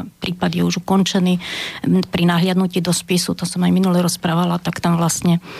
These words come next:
mm, asi boli zverejnené nejaké informácie aj vlastne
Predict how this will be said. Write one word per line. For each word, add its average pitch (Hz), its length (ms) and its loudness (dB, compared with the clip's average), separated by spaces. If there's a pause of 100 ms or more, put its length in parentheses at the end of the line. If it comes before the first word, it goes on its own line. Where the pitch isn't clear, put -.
(420)
mm, - 840 -2
asi 185 260 0
boli 175 200 0
zverejnené 170 680 2
nejaké 175 340 0
informácie 180 1040 2
aj 185 380 0
vlastne 185 600 0